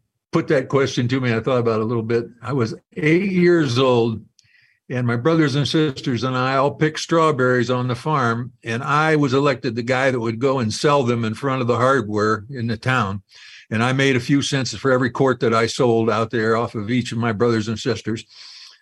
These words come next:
And I would set up with my two crates of strawberries in front of the, uh, hardware across the street from the, uh,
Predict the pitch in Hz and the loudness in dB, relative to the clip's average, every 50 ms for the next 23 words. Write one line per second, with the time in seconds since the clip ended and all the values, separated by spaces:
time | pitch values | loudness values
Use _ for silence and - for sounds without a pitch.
0 | _ _ _ 139 123 120 123 131 139 139 135 120 - - 151 139 139 139 135 - | _ _ _ -2 0 0 2 2 2 2 2 0 2 2 2 2 2 2 0 0
1 | 143 135 123 127 131 127 123 117 - - 156 165 - - - 147 156 147 127 127 | 0 0 0 0 0 0 0 -2 -2 -2 -2 -2 -2 0 0 2 2 2 0 -2
2 | - 139 110 - - 170 156 147 147 131 135 131 127 131 139 139 123 107 123 110 | -4 -6 -6 -4 0 2 2 2 2 2 2 2 2 2 2 0 0 -2 -4 -6
3 | 101 - - 139 135 139 123 113 131 123 120 123 120 117 127 135 135 143 123 117 | -6 -4 -4 -2 0 0 0 0 0 2 2 2 2 2 2 2 2 2 2 2
4 | 123 127 123 - - 127 127 123 - 143 - - - 139 139 135 131 - 123 120 | 0 0 0 0 0 0 0 0 -2 -8 -8 -4 -2 -2 -2 -2 -4 -4 -4 -2
5 | 120 120 117 117 117 117 117 113 113 110 | -2 0 0 0 0 2 0 0 0 -2